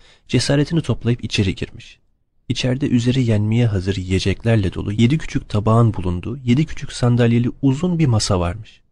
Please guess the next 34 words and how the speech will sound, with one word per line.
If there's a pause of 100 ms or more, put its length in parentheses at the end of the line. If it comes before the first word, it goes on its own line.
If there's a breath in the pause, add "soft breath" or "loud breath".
(220)
Duvar
dibinde
de
yedi
yatak
diziliymiş. (180)
Beklemiş, (120)
beklemiş
ama
kimsecikler
gelmemiş. (600)
Çok
aç
ve
çok
yorgun
olduğu
için (140)
daha
fazla
bekleyememiş (260)
ve
her
tabaktan
bir
kaşık
yemek
almış. (400)
Yedi
yataktan
yedincisine
yatıp (160)
uykuya
dalmış.